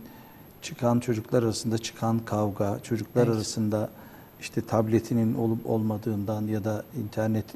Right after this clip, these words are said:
Speaker 1: e, ortamında kendilerine hakaret edildiğinden dolayı
Speaker 2: Hı hı.
Speaker 1: gruplaşmaların, kavgalarını çektiğimiz gibi oldu.
Speaker 2: Evet.
Speaker 1: Kendilerine mesajların farklı geldiği için kavga edilen,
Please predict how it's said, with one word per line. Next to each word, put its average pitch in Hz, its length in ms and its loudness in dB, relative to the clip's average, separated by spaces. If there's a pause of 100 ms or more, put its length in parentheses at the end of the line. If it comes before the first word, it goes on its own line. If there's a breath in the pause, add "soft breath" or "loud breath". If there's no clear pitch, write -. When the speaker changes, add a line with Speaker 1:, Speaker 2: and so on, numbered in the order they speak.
(120)
Speaker 1:
e, 110 260 0
ortamında 107 480 0
kendilerine 107 560 -2
hakaret 107 460 0
edildiğinden 110 600 2
dolayı 110 320 4
Speaker 2:
Hı 135 40 -6
hı. - 500 -4
Speaker 1:
gruplaşmaların, 113 760 0
kavgalarını 110 580 2
çektiğimiz 117 580 0
gibi 117 240 0
oldu. 110 320 0
Speaker 2:
Evet. - 460 -6
Speaker 1:
Kendilerine 117 560 4
mesajların 113 800 2
farklı 117 380 -2
geldiği 113 380 2
için 117 240 -2
kavga 113 360 0
edilen, 110 320 2